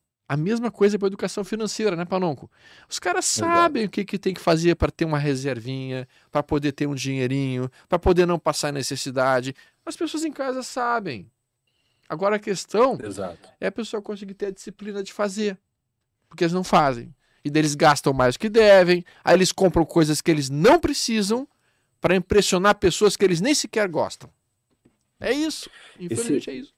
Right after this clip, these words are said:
Speaker 2: esse ponto que o Stormer falou, do, do, e o Greg fala-, falaram do seguro, é o mercado de derivativo, o mercado de opções.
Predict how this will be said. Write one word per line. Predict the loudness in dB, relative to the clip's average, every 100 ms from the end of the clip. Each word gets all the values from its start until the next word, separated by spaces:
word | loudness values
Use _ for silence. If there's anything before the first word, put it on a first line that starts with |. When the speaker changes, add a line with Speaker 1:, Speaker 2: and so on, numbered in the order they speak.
| _
Speaker 2:
esse | -12 -8 -6
ponto | -4 -4 -6
que | -4 -4
o | -2 -4
Stormer | -6 -2 -2 -2
falou, | -8 -4 0 -2 -4 -20 -14
do, | -12 -12
do, | -14
e | -14 -16
o | -16 -16
Greg | -12 -12 -14
fala-, | -14 -16 -16 -20 -20 _ _
falaram | -8 -2 -2 -2 -8 -14
do |
seguro, | -12 -12 -10 -4 0 0 -2 -10 -18 -20 _ _
é | -2
o | 0
mercado | 2 0
de | 2
derivativo, | 0 0 -2 -6 -8
o |
mercado | -4 -2
de | -2
opções. | -4 -10 -14 -20 -20